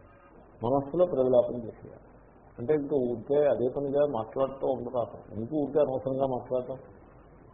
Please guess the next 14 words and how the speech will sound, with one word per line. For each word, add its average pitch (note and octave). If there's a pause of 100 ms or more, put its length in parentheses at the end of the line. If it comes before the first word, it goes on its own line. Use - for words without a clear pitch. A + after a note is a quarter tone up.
(300)
మాట్లాడటం C#3
మానేయడం. A2+ (1300)
కాబట్టి D#3
వాగింద్రియం D#3
ఏమైంది? D#3
మనస్సులో C#3
విలీనమైంది. C3 (1500)
తద్యచ్చేత్ D#3+
శాంత E3
ఆత్మని C3 (1800)
అని B2
ఆ A#2
మంత్రం A#2
ఉంది. D#3